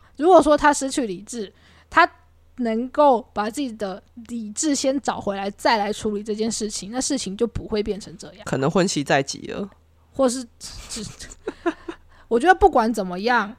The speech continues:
Speaker 1: 就算婚期在即或是怎么样，你会处理事情，你就不会让事情变成这样。因为你就是知道你，你失去理智的时候，你就不应该是要失-，你就不应该处理事情。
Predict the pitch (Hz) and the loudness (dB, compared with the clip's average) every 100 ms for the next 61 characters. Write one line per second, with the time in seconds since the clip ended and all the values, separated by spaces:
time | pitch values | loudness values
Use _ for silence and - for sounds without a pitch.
0 | _ - 339 370 330 294 294 240 208 240 | _ 2 8 10 10 8 6 0 -4 -2
1 | 202 - 196 240 247 240 180 180 202 214 | -2 -6 -6 -4 -2 -4 -8 -10 -8 -8
2 | 208 214 220 302 302 247 208 - 233 - | -6 -6 4 6 6 4 0 -2 -2 -2
3 | 185 208 220 - 214 196 196 180 - 202 | -4 -2 -2 -2 -4 -4 -6 -8 -10 -16
4 | 180 202 - 175 196 _ _ _ _ _ | -16 -16 -18 -18 -20 _ _ _ _ _
5 | _ _ _ - 339 392 320 247 320 294 | _ _ _ 0 4 6 6 4 2 6
6 | 311 285 214 226 220 269 294 262 202 277 | 6 6 4 2 2 2 2 2 0 2
7 | 247 233 233 202 233 294 254 226 220 220 | 2 4 2 2 0 2 2 2 2 -2
8 | - 226 208 - 208 - 214 208 269 285 | -2 -2 -2 -2 -10 -8 -4 0 0 0
9 | 240 214 202 190 202 185 175 | 0 0 -2 -4 -8 -10 -10